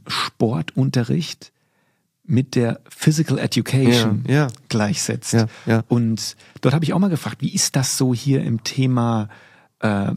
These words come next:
Speaker 1: m-, the-, das Thema Ernährung, das Thema Supplements, Fitness Education. Und da sagen die, ja, das wird schon häufiger auch abgebildet, weil es dort eben eine Physical Education ist im
Speaker 2: Ja.
Speaker 1: Sinne von, ja, wenn man es jetzt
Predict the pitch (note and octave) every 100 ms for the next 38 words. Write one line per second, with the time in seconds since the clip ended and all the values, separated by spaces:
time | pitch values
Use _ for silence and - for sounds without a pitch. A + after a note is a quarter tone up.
0 | A3 G3 _ _ _ E3+ - - D3 -
1 | - - - - - - - B2 A2+ -
2 | G#2+ G2+ G#2 G#2 C3+ G#2 G2+ G2+ - -
3 | B2 A2+ A2 G#2 - - - - G#2 -
4 | A#2 A2 A2 G#2+ - - - B2 A#2+ G2+
5 | B2+ - A#2 - A#2 A#2 A2 B2 A2 -
6 | - - - - C#3 C3 C#3+ E3 A#3+ G3
7 | - B2+ - G#3 E3 B3 D#4+ A3+ G3 -
8 | - - - - G2+ A2+ B2+ D#3+ - B2+
9 | C3 - C3 D3+ - E3 E3 D#3 - A#2
10 | C3+ C#3+ D3 C#3+ _ _ _ _ - -
11 | A3 G#3+ - D3+ C#3+ - B2 E3+ G3 -
12 | C3 A#2+ - C#3+ A#2 C3 B2+ - C3 B2
13 | - - - - C3 A#2+ G#2 - A#2+ B2+
14 | A2 B2